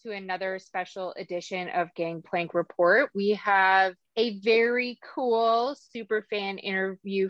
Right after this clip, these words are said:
for you, and this is somebody that you guys are familiar with, Tiffany Copeland from season one of Below Deck Med. Tiffany and I have been friends for a very long time,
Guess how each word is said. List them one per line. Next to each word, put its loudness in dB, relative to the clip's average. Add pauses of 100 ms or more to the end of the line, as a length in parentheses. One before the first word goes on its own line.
for -2
you, 2 (160)
and 2
this -2
is -8
somebody -2
that 0 (120)
you -8
guys 2
are -4
familiar -2
with, 2
Tiffany -4
Copeland -2
from -2
season -4
one 4 (120)
of 4 (160)
Below -4
Deck -4
Med. -2 (360)
Tiffany 2
and 2
I 4
have -2
been -2
friends 0
for -4
a -6
very 4
long -2
time, -2